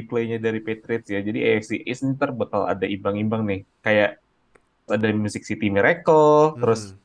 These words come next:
Speaker 1: Jets punya Bat Fumble,
Speaker 2: Hmm.
Speaker 1: terus habis itu Jets punya, eh, Dolphins, eh, nggak tahu juga sih.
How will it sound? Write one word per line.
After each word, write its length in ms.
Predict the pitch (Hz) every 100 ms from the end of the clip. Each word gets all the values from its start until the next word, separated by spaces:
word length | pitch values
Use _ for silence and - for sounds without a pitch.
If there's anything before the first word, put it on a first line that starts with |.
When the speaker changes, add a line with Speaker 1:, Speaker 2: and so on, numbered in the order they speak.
| _
Speaker 1:
Jets 320 | 127 123 123
punya 320 | - 127 117 110
Bat 240 | 104 -
Fumble, 720 | 156 180 165 143 139 139 139
Speaker 2:
Hmm. 80 | 120
Speaker 1:
terus 200 | 117 113
habis 320 | 117 107 110 107
itu 200 | 120 117 113 - _ _ _ _ _
Jets 120 | 113 -
punya, 560 | 120 113 110 110 - - _ _ _ _ _ _ -
eh, 220 | 104 101 - _
Dolphins, 640 | 80 85 - 113 110 107 -
eh, 800 | 107 135 170 320 359 370 359 349 214 113 107 107
nggak 320 | 104 98 95
tahu 160 | 92 92
juga 160 | 90
sih. 160 | 95